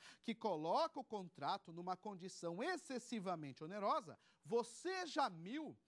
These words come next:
está dispensado de cumpri-lo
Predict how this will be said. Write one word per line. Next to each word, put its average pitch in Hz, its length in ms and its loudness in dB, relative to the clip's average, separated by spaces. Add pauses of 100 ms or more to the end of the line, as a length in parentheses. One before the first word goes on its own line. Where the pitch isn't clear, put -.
(200)
está 233 500 4 (180)
dispensado 247 1200 -2
de 240 120 -4
cumpri-lo 254 880 -2